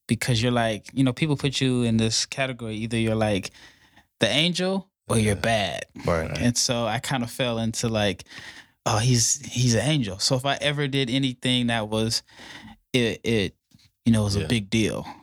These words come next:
Speaker 2: Right.
Speaker 1: And so that pressure alone, it's not fun. It's not fun at all.
Speaker 3: Mm-hmm.
Speaker 1: But, you know, even as an adult, I mean, I'm forty years old and there's still, like, this pressure of, you know, I'm my dad's son.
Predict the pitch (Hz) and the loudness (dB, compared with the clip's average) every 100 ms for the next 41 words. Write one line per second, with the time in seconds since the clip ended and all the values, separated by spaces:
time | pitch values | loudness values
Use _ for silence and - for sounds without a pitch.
0 | - 82 80 113 107 - 113 104 101 107 | -4 -4 -2 -2 0 0 0 0 -4 -8
1 | - - - - - _ _ _ - 160 | -18 -20 -18 -20 -20 _ _ _ -2 -2
2 | - 143 - 127 113 113 107 - 113 95 | -2 -2 0 0 0 2 2 2 0 -2
3 | - 104 95 - - - 104 - 104 101 | 0 2 2 -2 -4 0 0 2 4 6
4 | 98 101 101 101 82 92 104 - _ _ | 4 4 0 -2 0 2 2 -2 _ _
5 | - - 104 104 - - - 160 175 151 | -6 2 4 2 -2 -10 -2 0 2 0
6 | 131 117 98 113 101 95 113 117 131 - | -2 -6 -2 -2 0 0 2 4 2 2
7 | 123 113 110 107 113 101 - - 98 113 | 2 4 2 2 2 2 -2 -2 2 2
8 | 110 - 123 117 107 104 101 113 104 - | 2 0 0 0 2 0 0 0 0 0
9 | 113 110 104 101 101 - - - - - | -2 -2 0 2 0 -6 -16 -16 -18 -20
10 | _ - 113 101 101 101 _ _ _ _ | _ 0 2 4 2 -4 _ _ _ _
11 | - 110 107 101 104 110 98 - 123 107 | -6 2 2 2 2 0 0 0 0 0
12 | 82 95 | -2 -6